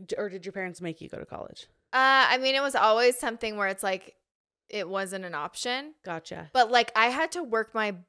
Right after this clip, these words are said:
Speaker 2: butt off to get a three point oh. You had to have a three point oh to stay on dance company. And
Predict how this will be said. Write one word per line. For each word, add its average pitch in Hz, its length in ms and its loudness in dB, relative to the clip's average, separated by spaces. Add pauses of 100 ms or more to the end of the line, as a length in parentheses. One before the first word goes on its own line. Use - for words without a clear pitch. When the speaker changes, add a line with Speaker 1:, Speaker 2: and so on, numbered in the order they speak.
Speaker 2:
butt 175 160 0
off 202 220 0
to - 120 -10
get 190 120 -4
a 180 80 -4
three 175 180 -12
point 160 300 -16
oh. 92 240 -14
You 233 140 2
had 247 100 6
to 254 60 -6
have 262 120 2
a 285 60 -2
three 247 200 -4
point 220 240 -4
oh 185 120 -2
to 214 60 -6
stay 202 180 -6
on 185 120 -4
dance 165 280 -8
company. 240 500 -6 (840)
And 202 580 2